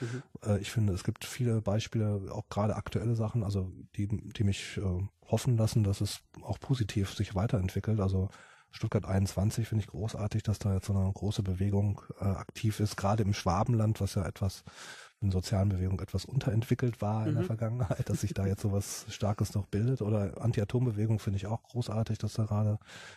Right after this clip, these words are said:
Speaker 2: so viel läuft. Anti-, Antifaschismus, finde ich, tut sich auch vieles Positives.
Speaker 1: Ja.
Speaker 2: Beispiel,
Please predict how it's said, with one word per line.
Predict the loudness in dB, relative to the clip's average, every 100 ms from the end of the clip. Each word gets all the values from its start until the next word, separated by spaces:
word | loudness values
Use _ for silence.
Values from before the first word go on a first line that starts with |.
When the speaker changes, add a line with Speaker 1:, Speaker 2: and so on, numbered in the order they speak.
| _
Speaker 2:
so | -6
viel | -2 2
läuft. | 2 2 0
Anti-, | 0 0 -4 -2
Antifaschismus, | -2 0 0 2 2 0 0 0 0
finde | 0 2 2
ich, | -2 -12 -6
tut | -2
sich | -2 0
auch | 0 -2
vieles | -2 0 2 0
Positives. | -2 -2 -2 -2 -2 -2
Speaker 1:
Ja. | 0
Speaker 2:
Beispiel, | 0 0 0 2